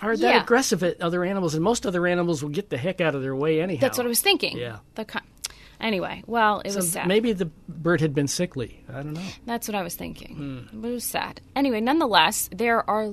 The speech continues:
Speaker 2: tons. So now they're really getting used to us being around. I think because my little, my kitchen garden where I've got all my herbs and veggies growing is not that far. It's, you know, a few feet away from where the bird feeder is.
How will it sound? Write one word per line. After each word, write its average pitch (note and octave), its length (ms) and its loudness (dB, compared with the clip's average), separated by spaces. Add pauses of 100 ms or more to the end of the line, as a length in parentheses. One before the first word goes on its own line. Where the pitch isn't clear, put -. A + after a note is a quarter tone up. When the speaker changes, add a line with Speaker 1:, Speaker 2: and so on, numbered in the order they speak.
(140)
Speaker 2:
tons. D#4 440 -4
So - 80 2
now C#4+ 380 2
they're A#3+ 160 2
really D#4 280 -2
getting A#3 240 0
used F#3 300 -2
to F3+ 80 -2
us D#3+ 260 0
being F3+ 300 -4
around. D#3+ 380 -2
I E3+ 80 -6
think G3 240 -6
because F#3+ 520 -2 (260)
my E3+ 120 -2
little, G3+ 400 2
my F3 160 0
kitchen E4 380 0
garden G3 400 0
where E3 100 0
I've E3 100 -6
got F3+ 160 0
all F#3 60 -2
my F#3 220 -4
herbs F#3 520 -2
and E3+ 200 -6
veggies F#3 360 -2
growing F#3+ 420 0 (300)
is A#3 160 2
not E4+ 260 4
that G3 180 10
far. - 460 -2
It's, - 180 -10
you A#3+ 100 -2
know, F3 80 -2
a F3 40 -6
few C4+ 220 -2
feet - 200 -4
away F3 580 2 (420)
from F3 600 0
where F#3 140 -4
the F#3 40 -12
bird D#4 220 0
feeder E3 260 -4
is. - 220 -6